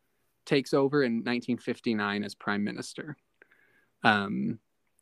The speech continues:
if anybody's listening to this podcast, uh, because they're fans of thirty-two-year-old lawyers, that's why they're listening to me talk right now,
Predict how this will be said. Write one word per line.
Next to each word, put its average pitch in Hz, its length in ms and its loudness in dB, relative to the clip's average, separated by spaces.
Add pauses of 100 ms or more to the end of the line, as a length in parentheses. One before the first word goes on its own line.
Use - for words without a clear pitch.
(240)
if - 240 -2
anybody's 147 480 4
listening 139 380 2
to 135 100 -2
this 120 220 2
podcast, 117 560 0 (680)
uh, 127 180 -6
because 120 380 0
they're 110 160 0
fans 120 420 0
of 107 160 -2 (720)
thirty-two-year-old 123 640 2
lawyers, 113 400 2
that's 107 240 -2
why 110 120 2
they're 104 140 -2
listening 104 340 -2
to 113 100 -4
me 107 120 0
talk 104 360 -2
right 123 140 2
now, 165 160 -2